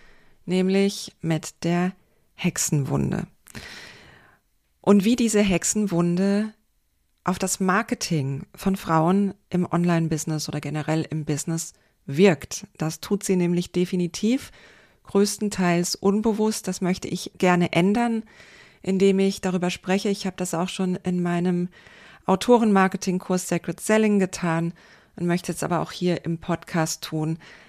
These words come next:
weil es einfach zu wichtig ist, um darüber zu schweigen. Denn viele Frauen tun sich schwer damit, sich wahrhaft authentisch zu zeigen und wahrhaft authentisch von sich zu erzählen.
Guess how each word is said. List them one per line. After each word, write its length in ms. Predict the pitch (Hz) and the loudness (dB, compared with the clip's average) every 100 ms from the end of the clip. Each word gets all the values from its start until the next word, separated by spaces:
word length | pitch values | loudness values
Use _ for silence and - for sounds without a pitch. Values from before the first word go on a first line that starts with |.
| - | -2
weil 220 | 156 156 | 2 2
es 140 | - - | 2 0
einfach 420 | - 165 170 - | -2 0 0 -2
zu 240 | - 175 | -4 2
wichtig 400 | 175 - 170 - | 2 2 -6 -4
ist, 320 | 151 147 - | -4 -4 -8
um 120 | 170 170 | -2 0
darüber 480 | 170 170 170 170 180 - _ _ _ _ | 2 2 2 0 -2 -12 _ _ _ _
zu 180 | - 196 | -4 -2
schweigen. 800 | 196 - 165 156 156 143 139 170 _ _ _ - | 0 2 4 4 4 0 -4 -6 _ _ _ 2
Denn 440 | 180 180 190 185 - - | 4 6 4 2 -4 -20
viele 340 | - 208 220 | -2 0 2
Frauen 600 | - - 175 180 202 208 | -2 0 2 4 2 0
tun 260 | 202 202 196 | -2 0 0
sich 220 | 185 - | 0 -2
schwer 300 | 190 180 190 | 0 2 2
damit, 520 | 196 175 165 180 - - - - - _ - - | 2 0 0 -2 -6 -20 -20 -20 -20 _ -20 -16
sich 340 | - 185 - | -2 -2 0
wahrhaft 540 | 180 170 185 180 - - | 2 2 2 -4 -6 -2
authentisch 680 | 165 - 165 165 160 - - - | -2 0 0 0 -2 -4 -6 -8
zu 140 | - | -8
zeigen 600 | 175 - 196 208 170 151 | -6 0 6 6 6 2
und 300 | - 170 165 | 0 -2 0
wahrhaft 520 | 147 156 185 - - - | 0 2 0 -4 -8 -4
authentisch 800 | 165 - 180 170 196 190 - - - - _ _ _ | -2 0 -2 -2 -2 -4 -4 -12 -20 -20 _ _ _
von 260 | - 180 170 | -10 -4 -2
sich 380 | 165 202 202 - | 4 4 4 -10
zu 160 | - - | -4 0
erzählen. 800 | 175 - - 196 202 147 139 | 0 -2 2 6 6 6 0